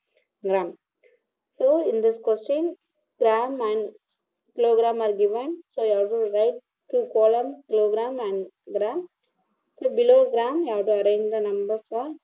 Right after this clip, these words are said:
kilogram, and below gram, you have to write the number for gram. So you have to write separately gram and kilogram. Then started to subtract from the gram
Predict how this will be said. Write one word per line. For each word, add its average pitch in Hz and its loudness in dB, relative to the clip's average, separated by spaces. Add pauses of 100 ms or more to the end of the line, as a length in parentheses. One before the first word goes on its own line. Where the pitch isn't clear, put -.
(560)
kilogram, 220 -2
and 196 -6 (960)
below 247 2 (340)
gram, 247 -6 (100)
you 208 -10
have 190 -8
to 214 0
write 190 -2
the 208 -6
number 202 -8 (100)
for 277 -8 (600)
gram. 175 -6 (460)
So 247 0
you 214 4
have 190 -2
to 208 -6
write 220 2
separately 202 -2
gram 190 -4
and 240 -8 (600)
kilogram. 202 0 (720)
Then 311 -4
started 220 -2
to 254 4
subtract 202 -2
from 202 -4
the 311 -2 (100)
gram 196 -6